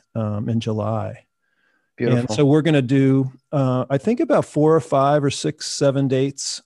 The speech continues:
Speaker 1: around the East Coast, uh, late July, and, and maybe some dates in September,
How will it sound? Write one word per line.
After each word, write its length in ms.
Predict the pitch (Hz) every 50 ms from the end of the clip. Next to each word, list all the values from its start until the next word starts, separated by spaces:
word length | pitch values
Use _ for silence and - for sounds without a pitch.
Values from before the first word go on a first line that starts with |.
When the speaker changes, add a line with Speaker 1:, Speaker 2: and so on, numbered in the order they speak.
| _ -
Speaker 1:
around 400 | 135 127 120 120 120 123 127 123
the 60 | 123
East 260 | 120 127 127 - -
Coast, 500 | - 139 139 147 160 - - - - - _ _ _ _ _ _ _ _ _ _ - - _ -
uh, 300 | 127 123 117 113 110 113 120
late 260 | - 120 123 127 117 -
July, 540 | - 139 120 117 117 120 123 135 147 143 - - _ -
and, 400 | 135 131 123 120 123 120 123 120 _ _ _ -
and 260 | 135 127 123 127 127
maybe 280 | 131 131 139 135 139
some 240 | 120 - - 135 127
dates 320 | 120 127 123 127 123 - -
in 80 | 123
September, 800 | - - 123 - - - 131 123 131 113 110 104 107 110 -